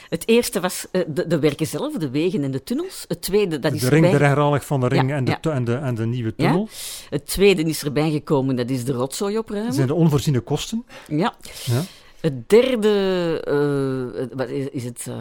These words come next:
Speaker 2: Dat zijn de,
Speaker 1: eh,
Speaker 2: dus
Speaker 1: haven?
Speaker 2: waarover, waarover Fred naar verwijst, zijn dus de,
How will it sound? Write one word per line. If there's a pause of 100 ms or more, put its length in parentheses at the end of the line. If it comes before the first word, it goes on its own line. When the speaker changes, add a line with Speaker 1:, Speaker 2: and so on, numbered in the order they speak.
(300)
Speaker 2:
Dat
zijn
de,
Speaker 1:
eh,
Speaker 2:
dus
Speaker 1:
haven?
Speaker 2:
waarover,
waarover
Fred
naar
verwijst,
zijn
dus
de,